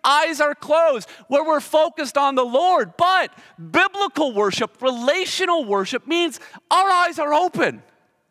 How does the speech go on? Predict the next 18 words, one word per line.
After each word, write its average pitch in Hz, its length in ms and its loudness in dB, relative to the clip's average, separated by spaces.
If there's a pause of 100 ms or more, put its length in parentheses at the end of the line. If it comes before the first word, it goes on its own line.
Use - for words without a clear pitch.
(1000)
And, 302 220 0
and 294 260 0
we 320 160 0
are 330 160 0
not 339 440 0
just 339 360 -2
here 254 720 -2 (920)
to 330 120 2
facilitate 320 720 0
our 262 160 2
own 330 300 0
individual 302 640 0
experiences 339 720 0
with 220 220 -6
God. 277 380 2 (200)
We 339 200 2
are 302 120 2
here 320 440 0